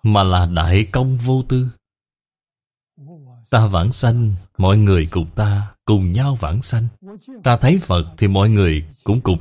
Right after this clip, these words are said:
với ta thấy Phật. Ta thành Phật thì mọi người cũng thành Phật cùng với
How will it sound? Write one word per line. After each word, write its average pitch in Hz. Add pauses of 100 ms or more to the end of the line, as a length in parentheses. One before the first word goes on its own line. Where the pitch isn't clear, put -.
với 95
ta 110
thấy 160
Phật. 80 (1200)
Ta 143
thành 95
Phật 90 (120)
thì 117
mọi 107
người 92
cũng 123
thành 82
Phật 80
cùng 80
với 113